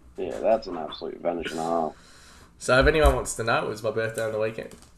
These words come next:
Speaker 2: Um, well, we went out for my birthday. It's not my
Speaker 1: Yeah.
Speaker 2: birthday yet. Uh,
Speaker 1: It's not even, your, your birthday hasn't even been. We're
Speaker 2: No,
Speaker 1: sitting here four
Speaker 2: Thursday.
Speaker 1: days after the event. Your birthday hasn't even been.
Speaker 2: Um, and there tends to be a stage, we kicked off at one in the afternoon,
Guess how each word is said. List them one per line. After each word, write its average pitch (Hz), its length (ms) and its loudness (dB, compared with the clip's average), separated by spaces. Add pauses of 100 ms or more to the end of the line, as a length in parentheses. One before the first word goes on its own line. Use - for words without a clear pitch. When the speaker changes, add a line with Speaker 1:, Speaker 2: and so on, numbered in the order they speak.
(220)
Speaker 2:
Um, 110 1120 -6 (400)
well, 90 300 -4 (300)
we 98 80 -6
went 101 160 -2
out 110 160 -4
for 117 80 -8
my 92 100 -4
birthday. 98 380 -2 (460)
It's - 140 -14
not 87 120 -6
my 87 60 -10 (120)
Speaker 1:
Yeah. 95 100 6
Speaker 2:
birthday 92 200 -2
yet. - 240 -16 (220)
Uh, 117 320 10
Speaker 1:
It's - 80 2
not 127 120 10
even, 107 260 6
your, 151 140 8
your 151 140 4
birthday 185 240 8
hasn't 151 220 2
even 127 180 -2
been. 139 240 0
We're 156 60 0
Speaker 2:
No, 180 60 0
Speaker 1:
sitting - 280 -2
here 143 120 0
four 120 260 4
Speaker 2:
Thursday. 156 100 10
Speaker 1:
days 139 120 4
after 139 300 6
the 127 120 0
event. 127 260 2
Your 120 100 2
birthday 147 300 8
hasn't 117 180 8
even 104 200 2
been. 123 340 6 (120)
Speaker 2:
Um, 131 520 6 (100)
and 151 760 8 (320)
there 147 360 6
tends 160 440 2
to 151 80 -4
be 147 180 2
a 143 60 2
stage, 143 320 4
we 139 60 -8
kicked - 200 -10
off 135 140 -2
at - 80 -4
one 135 180 2
in 135 160 -2
the 131 100 2
afternoon, 147 680 0